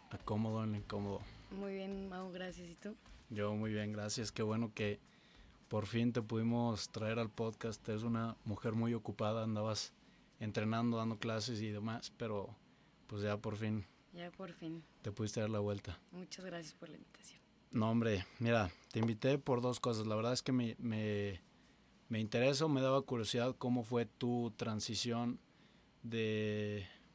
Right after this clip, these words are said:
Speaker 1: pues, tenías como una carrera tradicional o normal, se podría decir, hiciste una transición al fitness bien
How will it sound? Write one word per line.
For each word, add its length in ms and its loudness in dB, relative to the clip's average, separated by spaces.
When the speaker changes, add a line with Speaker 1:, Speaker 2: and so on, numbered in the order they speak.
Speaker 1:
pues, 140 -10
tenías 240 2
como 140 2
una 160 2
carrera 520 2
tradicional 560 4
o 60 2
normal, 340 0
se 100 -4
podría 260 -2
decir, 360 -2
hiciste 340 -2
una 140 2
transición 720 -2
al 180 -2
fitness 540 0
bien 340 0